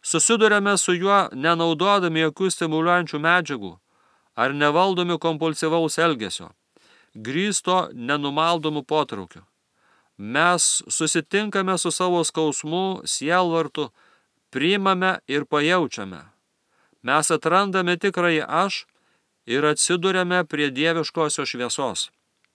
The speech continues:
Paskutiniosiomis savo dienomis, gyvendamas pagal dvylikos žingsnių programą, mūsų įkūrėjas Tony A susitelkė ties meile sau.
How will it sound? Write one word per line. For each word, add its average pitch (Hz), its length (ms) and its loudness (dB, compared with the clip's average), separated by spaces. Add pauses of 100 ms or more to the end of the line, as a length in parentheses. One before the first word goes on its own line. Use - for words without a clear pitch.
(880)
Paskutiniosiomis 185 960 2
savo 180 220 2
dienomis, 165 500 2
gyvendamas 160 720 0
pagal 143 320 0
dvylikos 165 480 -2
žingsnių 156 400 -6
programą, 139 600 0 (760)
mūsų 175 460 -2 (100)
įkūrėjas 160 480 0
Tony 175 380 -2 (100)
A 170 300 0 (680)
susitelkė 190 720 0
ties 165 320 2
meile 160 320 2
sau. 110 380 -2